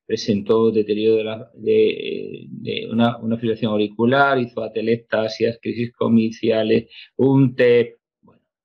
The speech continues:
un verdadero desastre de complicaciones quirúrgicas. Lo cual no quiere decir que el paciente, pues, no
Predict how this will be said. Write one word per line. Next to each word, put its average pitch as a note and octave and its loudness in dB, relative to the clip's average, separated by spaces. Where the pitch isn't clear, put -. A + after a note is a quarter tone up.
un D3 0
verdadero A#2+ 2
desastre C3+ -4
de C#3 4
complicaciones A#2 -4
quirúrgicas. - -8
Lo B2 4
cual F3 4
no A3+ 0
quiere F#3+ -2
decir G#3 -12
que F3 -4
el C3+ -6
paciente, F3+ -4
pues, A#2+ 2
no F3+ 0